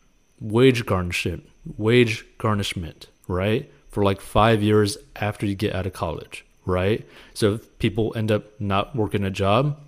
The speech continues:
they don't end up paying. But if they work a job, they automatically have to pay, right? It just gets straight taken out of their paycheck, right? That's an option out there, right? Which is actually much better than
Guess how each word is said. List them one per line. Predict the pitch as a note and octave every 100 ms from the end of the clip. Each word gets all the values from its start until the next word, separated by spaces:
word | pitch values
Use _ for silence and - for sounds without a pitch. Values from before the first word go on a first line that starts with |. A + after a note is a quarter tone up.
| _ -
they | G2+ G2+
don't | A2
end | G2+
up | F#2+ -
paying. | F#2+ E2+ F#2+ C3+ - - -
But | G#2
if | -
they | F#2+
work | G2+ D3+
a | B2+
job, | G2 F2+ G2+ C#3 - _ - - _
they | - G2
automatically | G#2 G#2 G2+ G#2
have | G2 G2
to | F2
pay, | A2 D#2+ - _ - -
right? | G2
It | G#2+
just | G2 G#2
gets | G2 - - - -
straight | - A2 A2+ -
taken | G2+ G2+
out | F#2+
of | F#2
their | F#2
paycheck, | - F2 - -
right? | G2+ G2+
That's | A2+ A2+
an | B2 A#2
option | A2+ - G#2
out | G#2 -
there, | - - _ -
right? | G#2 B2+ - - - -
Which | G#2
is | G#2 B2 -
actually | A#2+ A#2 - G2+ G2
much | G2+ A2 - A2
better | A2+ G2+ F#2+
than | F2+ F#2 F#2 F2+